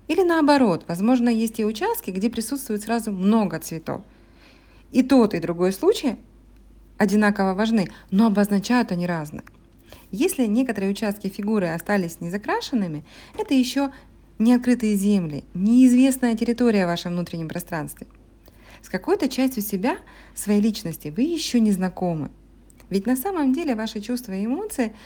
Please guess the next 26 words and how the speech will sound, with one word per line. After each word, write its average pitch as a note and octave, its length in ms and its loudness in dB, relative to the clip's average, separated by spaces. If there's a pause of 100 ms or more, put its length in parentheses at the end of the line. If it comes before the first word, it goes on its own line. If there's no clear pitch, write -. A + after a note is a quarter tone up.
(140)
живут B3 320 0
во A3 100 -2
всем G#3 320 -2
теле, D#3+ 400 -10 (240)
и G3 80 -2
в F#3+ 60 0
идеале B3 460 0
вся C#4 260 -2
и-, A3+ 160 0 (420)
фигура A3 720 0
в F3+ 100 -2
итоге G3 340 0
должна D#3+ 300 -6
быть A#3 140 -4
закрашена. F#3 560 -6 (600)
Чем C4+ 200 4
больше C4+ 300 0
пустого G3+ 320 -4
места E4 380 0
на D4 100 2
рисунке, C4+ 540 0 (300)
тем D#4 140 0
меньше C4 360 2
у G3+ 40 0
вас F#3+ 360 -2
степень G3 400 -2